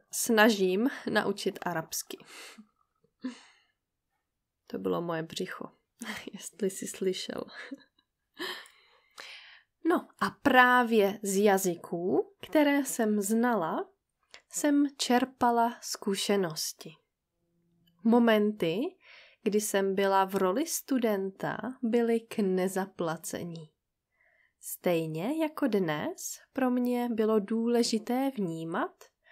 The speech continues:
co mě baví a co mě nebaví. To, co mě nebaví, nedělám se studenty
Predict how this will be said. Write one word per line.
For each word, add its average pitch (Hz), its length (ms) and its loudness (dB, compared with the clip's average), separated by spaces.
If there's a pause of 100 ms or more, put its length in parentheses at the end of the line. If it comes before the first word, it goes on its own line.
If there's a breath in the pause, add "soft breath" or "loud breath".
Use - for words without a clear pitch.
(480 soft breath)
co 330 160 0
mě 277 240 6
baví 180 720 -2 (140)
a 233 60 -6
co 247 180 -6
mě 254 220 2
nebaví. 175 760 -2 (1500)
To, 180 460 -2
co - 180 -4
mě 202 240 0
nebaví, 247 920 -2 (420)
nedělám 240 760 2
se - 180 -2
studenty 208 1040 -2